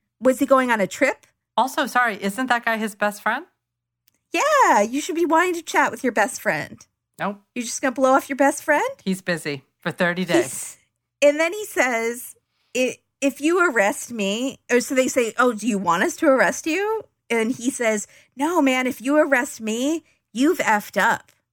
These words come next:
Speaker 1: Because this is an easy case for you." It's, like, super condescending. The
Speaker 2: How is he
Speaker 1: forensics
Speaker 2: doing?
Speaker 1: The forensics is right there. This is an easy one. Like, I've just given you this beautiful case,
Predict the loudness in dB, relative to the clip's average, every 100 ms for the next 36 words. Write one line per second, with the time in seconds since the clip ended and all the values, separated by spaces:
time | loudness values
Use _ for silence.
0 | _ _ _ _ _ _ -10 -2 0 2
1 | 2 0 -4 -10 -10 -8 -10 -10 -12 -10
2 | -6 -6 -8 -8 -6 -6 -6 -12 -20 _
3 | _ _ _ _ -8 -8 -6 -6 -4 -4
4 | -2 -2 -2 -2 -4 -4 -12 -14 _ -20
5 | _ -4 -2 0 2 2 2 -2 -2 -2
6 | 0 0 0 -4 -10 -20 -4 -2 0 2
7 | 0 0 -4 -8 -6 0 0 0 0 2
8 | 0 -4 -16 _ _ _ _ _ _ _
9 | _ -4 -4 -4 -8 -8 -6 -4 -2 -2
10 | 0 0 -2 -2 0 2 2 2 0 -6
11 | -8 -2 -2 2 0 0 -2 -6 -6 -6
12 | -6 -4 -8 -4 -4 -4 -10 -14